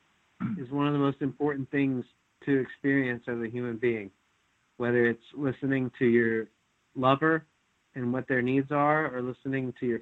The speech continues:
Speaker 2: friends and your family members, or listening to politicians spout bullshit, or listening to your favorite records. I think learning to listen is one of the most important skills to have as a, as a conscious being. And, uh,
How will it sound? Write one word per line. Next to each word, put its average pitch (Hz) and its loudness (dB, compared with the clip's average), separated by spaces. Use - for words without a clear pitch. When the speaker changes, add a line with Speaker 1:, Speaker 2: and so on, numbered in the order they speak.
Speaker 2:
friends 139 2
and 120 -6
your 107 -4
family 139 0
members, 147 2
or 120 -4
listening 123 0
to 120 -2
politicians 143 0
spout 120 -2
bullshit, 147 4
or 131 0
listening 143 2
to 151 -4
your 147 6
favorite 147 2
records. 139 0
I 120 -18
think 127 -2
learning 156 4
to 143 2
listen 127 2
is 127 -4
one 139 6
of 139 6
the 139 8
most 131 2
important 139 0
skills 120 2
to 110 -4
have 113 0
as 117 -10
a, 110 -4
as 113 -10
a 117 -6
conscious 120 -2
being. 101 2
And, 113 0
uh, 104 2